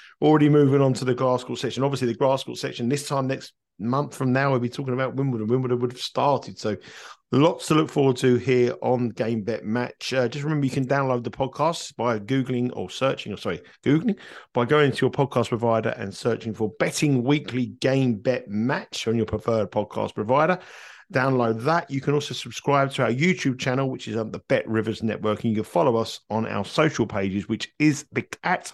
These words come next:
Because We Win. That's our handle, and that is available on our Twitter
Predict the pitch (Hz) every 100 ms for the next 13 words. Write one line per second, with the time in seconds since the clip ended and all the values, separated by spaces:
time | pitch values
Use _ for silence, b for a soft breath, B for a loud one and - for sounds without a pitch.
0 | - 139 - 147 123 107 110 127 110 117
1 | 87 98 110 - 113 98 117 120 139 135
2 | B B B B 113 120 110 113 120 113
3 | 107 98 104 101 - 113 143